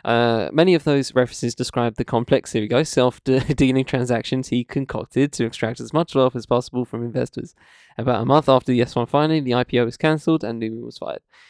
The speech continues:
Neumann is an extreme example, but the idolatry of innovators is all over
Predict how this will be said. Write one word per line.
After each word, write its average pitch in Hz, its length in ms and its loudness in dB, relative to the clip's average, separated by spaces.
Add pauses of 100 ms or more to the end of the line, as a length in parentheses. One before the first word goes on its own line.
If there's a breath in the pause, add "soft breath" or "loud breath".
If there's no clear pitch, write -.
(160 soft breath)
Neumann 160 240 2
is 147 120 -2
an 143 80 0
extreme 135 320 -2
example, 156 400 2
but 151 160 0
the 123 80 2
idolatry 123 500 0
of 117 100 -2
innovators 120 460 -4
is 123 160 -4
all 117 180 -2
over 120 260 0